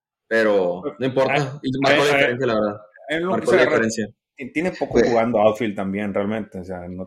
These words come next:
Speaker 2: él tiene poco, él.
Speaker 3: Y él, él ya no ve los partidos de los Royals, él
Speaker 2: No,
Speaker 3: ve los
Speaker 2: no,
Speaker 3: Cardenales,
Speaker 2: no, no, no,
Speaker 3: o
Speaker 2: no.
Speaker 3: sea, ya no le preguntes, no, no le hagas quedar mal, Javi, o sea, pregúntale por Goldschmidt, por De Jong, o sea,
Speaker 2: Él,
Speaker 3: bueno,
Speaker 2: ahora
Speaker 3: ya, ya, y ahora, y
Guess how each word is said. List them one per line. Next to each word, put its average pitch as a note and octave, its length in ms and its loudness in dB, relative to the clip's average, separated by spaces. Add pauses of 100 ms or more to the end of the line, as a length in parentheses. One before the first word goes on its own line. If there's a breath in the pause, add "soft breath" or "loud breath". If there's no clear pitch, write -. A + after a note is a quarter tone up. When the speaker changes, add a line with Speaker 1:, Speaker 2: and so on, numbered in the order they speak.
Speaker 2:
él G#2 140 -6
tiene B2+ 180 2
poco, G#2+ 420 2
él. F#2+ 140 -4 (280)
Speaker 3:
Y G2 160 -8
él, G2 120 -10 (160)
él A#2+ 180 2
ya C3+ 120 2
no C3+ 120 4
ve B2 120 4
los B2+ 100 2
partidos A2+ 420 -2
de A#2 100 2
los G#2 180 -4
Royals, A2 460 -2
él - 20 -2
Speaker 2:
No, D3 160 4
Speaker 3:
ve D#3 80 6
los C#3+ 140 6 (100)
Speaker 2:
no, A#2 100 4
Speaker 3:
Cardenales, G2+ 500 2
Speaker 2:
no, F#2 100 2
no, A2+ 140 2
no, F#2+ 80 -4
Speaker 3:
o F2+ 100 -8
Speaker 2:
no. F2 40 -8
Speaker 3:
sea, G2 420 0 (160)
ya G2 140 -4
no C3+ 80 -2
le C#3+ 100 0
preguntes, A2+ 680 -6
no, C3 160 -6
no B2+ 60 -10
le C3 80 -2
hagas D3 180 0
quedar A#2+ 320 -6
mal, B2 180 -2
Javi, A#2+ 300 -2
o G#2+ 80 -8
sea, G2+ 260 -10
pregúntale C3 500 0
por C#3+ 240 -2
Goldschmidt, C3 760 -4
por G#2+ 400 -4
De G2+ 180 -6
Jong, B2 380 -6
o G#2+ 120 -4
sea, A#2 120 0
Speaker 2:
Él, A#2+ 160 0 (600 soft breath)
Speaker 3:
bueno, C#3 260 0
Speaker 2:
ahora - 20 0
Speaker 3:
ya, C3 180 2 (160)
ya, F3 140 4
y D3 60 2
ahora, E3+ 240 8
y F#3 100 6